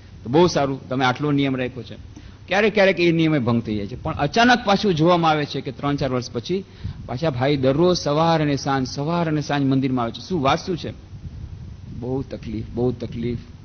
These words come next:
ચાર વર્ષનો બાબો છે, ડોક્ટર કીધું બચવાની કોઈ આશા નથી, હવે ભગવાન સિવાય કોઈ આરો નથી." એટલા માટે સવાર સાંજ, સવાર સાંજ બંને ટાઈમ એકદમ નિયમિત થઈ ગયા છે, કાંઈ કેવું નથી પડતું.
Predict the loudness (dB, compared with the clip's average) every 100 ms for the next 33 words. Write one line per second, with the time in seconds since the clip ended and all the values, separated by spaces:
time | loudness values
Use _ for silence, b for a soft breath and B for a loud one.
0 | -14 -12 -10 -2 2 2 2 0 -4 -2
1 | -2 -2 -4 -4 -4 -4 -6 -6 -4 -4
2 | -4 -6 -6 -6 -6 -6 -6 -6 -8 -6
3 | -2 0 0 -2 -4 -2 0 2 0 -4
4 | -8 -8 -8 -6 -4 -4 -6 -8 -10 -14
5 | -16 -20 -20 -20 -20 -20 -20 -20 -16 -8
6 | -6 -2 -2 -2 -2 -4 -2 2 4 6
7 | 4 0 -4 -4 -4 0 2 2 -2 -6
8 | -8 -10 B B -2 2 4 4 4 2
9 | 2 -2 0 2 2 2 2 0 -2 -4
10 | -4 -4 -2 2 4 4 4 2 0 -4
11 | -6 -10